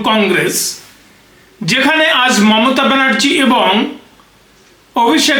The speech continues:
ব্যানার্জি অ্যাবসেন্ট, অন্যদিকে বেলডাঙায় হুমায়ুন কবির ভরতপুরের বিধায়ক, যাকে তৃণমূল কংগ্রেস সাসপেন্ড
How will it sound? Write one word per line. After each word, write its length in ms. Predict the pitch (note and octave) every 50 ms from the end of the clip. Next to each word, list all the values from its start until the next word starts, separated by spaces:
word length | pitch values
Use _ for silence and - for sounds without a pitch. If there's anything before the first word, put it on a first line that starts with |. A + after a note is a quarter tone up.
| - G3
ব্যানার্জি 460 | A3+ A#3 A#3 A#3 A#3 G#3+ G3 G#3+ A3+ A3+ A3+ A3+ -
অ্যাবসেন্ট, 580 | A3+ A#3 - - - - - B3 F3+ D#3+ C#3+ C3+ C3+ D3+ D3+ - - - - - _ _ _ _ _ _ _ _ _ - _ _ _ _ _ _ _ - _ _ _ _ _ -
অন্যদিকে 680 | - C4+ D4+ D#4+ E4 F4 F4+ E4+ D4 - - G#3 G3+ A#3+ D#4 - - - - - - - _ _ _ _ _ _ _ _ _ _ _ _ _ _ _ _ _ _ _ - - - - E3+
বেলডাঙায় 680 | A3 B3 C4+ D4+ D4 D4 C4+ G3+ F#3 F#3 G3+ A#3 - F4 - - - - - - _ _ _ _ _ _ _ _ _ _ _ _ - - - - - _ _ _ - -
হুমায়ুন 400 | B3 C4 C#4+ D4 D#4 E4 D#4+ D#4 - D#4
কবির 260 | C4+ C4+ C4 A#3 G#3 G3+
ভরতপুরের 680 | G3 A#3+ C4+ C#4 C4+ - - - B3 A#3+ B3 A#3+ A#3 A#3+ - - - - - - - G#3+
বিধায়ক, 520 | G3+ G#3+ A3 A#3 A3+ G3+ - - D#4+ D#4 - - - - - - _ _ _ _ _ _ _ _ _ _ _ _ _ _ _ _ _ _ _ _ - _ _ - -
যাকে 340 | G#3+ - B3+ B3+ B3+ C4 - - -
তৃণমূল 460 | - C4+ A3+ A#3+ C4+ C#4 C#4 D4+ D4+ D4 D4 D4+
কংগ্রেস 360 | A#3+ A#3 A#3 A3 A3+ A#3+ G#3+ - - -
সাসপেন্ড 480 | A#3+ A#3+ - - - D#4+ D#4 D#4+ D#4+